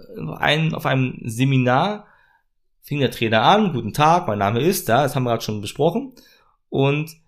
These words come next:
zeigte dann auf den Tisch und da stand eine Figur aus Papier gebastelt. Und die Aufgabe aller Teilnehmer und Teilnehmer war, für die nächsten zehn bis fünfzehn Minuten diese Figur nachzubasteln, ohne eine Schere zu benutzen.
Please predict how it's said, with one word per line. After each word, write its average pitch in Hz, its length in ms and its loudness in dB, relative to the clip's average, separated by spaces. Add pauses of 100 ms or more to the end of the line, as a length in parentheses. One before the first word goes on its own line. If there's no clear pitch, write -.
(160)
zeigte 185 500 -2
dann 143 260 4
auf - 160 -4
den 117 160 -6
Tisch - 480 -2
und 160 140 -6
da 139 100 0
stand 143 480 -6 (140)
eine 123 420 -2 (380)
Figur 131 400 0
aus 123 140 -2
Papier 131 340 -2
gebastelt. - 680 -10 (220)
Und 117 160 -8
die 127 100 -4
Aufgabe 180 580 0
aller 190 220 2
Teilnehmer 196 480 -2
und 147 200 -6
Teilnehmer 160 500 0
war, 139 460 -2 (320)
für 123 100 -6
die 120 100 -4
nächsten 139 260 -4
zehn 220 300 -2
bis 185 140 -4
fünfzehn 175 440 -4
Minuten 160 260 -2
diese 165 220 -4
Figur 135 400 -2
nachzubasteln, 135 960 0
ohne 139 260 2
eine 120 220 -2
Schere 101 340 -2
zu - 140 -12
benutzen. - 440 -14